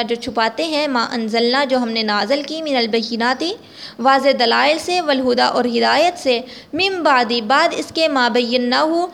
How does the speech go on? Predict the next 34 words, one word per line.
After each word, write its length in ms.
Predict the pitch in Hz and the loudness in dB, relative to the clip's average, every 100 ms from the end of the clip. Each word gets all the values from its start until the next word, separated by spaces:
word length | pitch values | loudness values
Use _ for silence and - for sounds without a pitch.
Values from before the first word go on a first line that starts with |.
| - - | -12 -6
کہ 80 | 269 | -2
ہم 180 | 277 277 | 0 -2
اس 160 | - 277 | -4 -2
کو 320 | 294 269 - - - | 2 2 0 -8 -6
کھول 340 | - 370 381 349 | 2 4 4 2
کر 120 | 294 | 2
بیان 340 | 247 254 254 | 2 2 2
کر 120 | 254 254 254 | 0 -2 -4
چکے 220 | 254 262 | -2 0
ہیں، 180 | 254 240 | 0 0
"للناس"، 500 | 247 240 233 254 262 | 0 0 0 0 -2
لوگوں 400 | 240 214 247 302 | 0 0 2 0
کے 160 | 330 | -2
لیے، 240 | 311 320 339 | -2 -2 -4
"فی 80 | 311 | -2
الکتاب"، 500 | 247 208 220 220 214 233 | -4 -6 -2 0 0 -4
کتاب 400 | 240 233 254 311 | -4 0 0 0
میں، 160 | 320 381 381 - - - | -2 -4 -6 -14 -18 -6
"اولئک"، 840 | 339 339 330 311 302 269 254 254 233 233 - - | 2 4 4 4 4 0 -4 0 0 0 -8 -2
تو 60 | 294 | 0
یہ 200 | 277 294 | 2 2
لوگ 220 | 277 277 - | 4 4 2
ایسے 340 | 254 247 339 | 0 0 -2
ہیں، 220 | 339 277 233 | 0 0 0
"یلعنہم 680 | 269 269 247 254 254 254 | 2 2 2 0 0 2
اللہ"، 460 | 254 254 269 320 339 - | 0 0 0 2 0 0
اللہ 200 | 240 240 | 0 0
ان 180 | 233 | -2
پر 120 | 233 240 | -2 -2
لعنت 480 | 226 220 254 320 | 0 2 0 0
کرتا 340 | 349 349 339 339 | -2 0 0 2
ہے، 160 | 349 294 | 2 2
"ویلعنہم 680 | 269 269 262 247 254 254 247 | 2 2 2 2 0 0 0
اللاعنون"، 680 | 240 233 226 240 277 349 | 0 2 2 0 0 -2